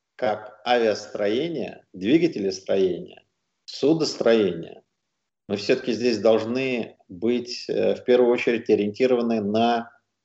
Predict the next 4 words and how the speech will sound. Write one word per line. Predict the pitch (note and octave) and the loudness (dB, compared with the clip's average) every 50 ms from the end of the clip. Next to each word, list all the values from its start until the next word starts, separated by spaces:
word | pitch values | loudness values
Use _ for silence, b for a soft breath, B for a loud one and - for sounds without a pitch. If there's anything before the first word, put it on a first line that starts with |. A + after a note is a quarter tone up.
| _ _ - | _ _ -8
выпуск | F#2+ G#2+ A#2 C3 - - A2+ - - - - - _ _ | -4 0 0 2 2 0 -4 -4 -6 -14 -20 -20 _ _
собственной | - - - - - D3 C#3+ C#3+ - - - A#2+ G#2+ G#2 G2+ | -16 -14 -8 0 2 2 2 2 -2 -6 -4 -2 0 0 0
авиационной | G2 G2+ G2+ - - A2+ G#2+ G#2 G#2 - | 0 -2 -4 -4 -4 -2 -2 -2 -4 -4
продукции. | - - G#2 G2+ G#2+ - - - - - F#2 - - | 0 0 0 0 -2 -6 -6 -10 -10 -10 -10 -12 -14